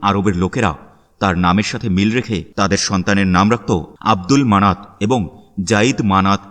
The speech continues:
এরকমভাবেই। ধারণা করা হয় মক্কা ও মদিনার মাঝামাঝি কোনো স্থানে লোহিত সাগরের তীরে মানাতের প্রধান মন্দির ছিল। তার একনিষ্ঠ উপাসক ছিল বনু আউস এবং বনু খাওরাজ গোত্র।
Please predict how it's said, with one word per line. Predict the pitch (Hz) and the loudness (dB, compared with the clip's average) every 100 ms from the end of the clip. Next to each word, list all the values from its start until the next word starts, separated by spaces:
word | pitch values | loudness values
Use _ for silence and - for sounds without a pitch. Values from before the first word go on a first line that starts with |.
| - | -4
এরকমভাবেই। | 113 127 165 123 92 92 82 73 - _ _ _ _ - | -2 0 -2 -4 -2 -2 -2 -6 -16 _ _ _ _ -4
ধারণা | 95 120 135 | 0 2 0
করা | 131 131 | 0 0
হয় | 117 120 73 - - - | 0 -2 -2 -8 -20 -4
মক্কা | 104 107 - - 143 - | 0 0 -2 -4 -4 -4
ও | 104 | -2
মদিনার | 101 101 107 107 | 0 2 2 2
মাঝামাঝি | 85 92 98 123 120 | 0 0 -2 -4 -4
কোনো | 139 113 117 - | -4 -4 -4 -4
স্থানে | 92 - 117 101 73 - - _ - | -8 -4 -2 -2 -4 -14 -20 _ -2
লোহিত | 107 113 139 165 | 0 2 0 -4
সাগরের | - 104 95 120 113 | -2 -2 0 -2 -4
তীরে | - 107 107 | -4 0 2
মানাতের | 92 92 104 127 - | 2 2 0 -4 -8
প্রধান | - 92 104 110 | -8 -6 -2 0
মন্দির | 95 92 92 | 0 0 -4
ছিল। | 113 98 82 - - _ - | -2 -2 -2 -6 -18 _ -4
তার | 95 85 - | -2 -2 -4
একনিষ্ঠ | 98 - 110 107 - - 104 | -6 -2 -2 -2 -4 -6 -4
উপাসক | 120 117 117 | -4 -4 -6
ছিল | - 131 92 - - _ _ | -6 -2 -2 -4 -16 _ _
বনু | 95 117 123 147 - | 0 2 2 -2 -2
আউস | 98 104 113 - - _ - | 0 2 0 -2 -8 _ -6
এবং | 107 131 92 76 | 0 0 0 -2
বনু | 101 107 | 0 0
খাওরাজ | - 101 98 107 101 | -2 -2 0 0 -2
গোত্র। | - 92 | -4 -4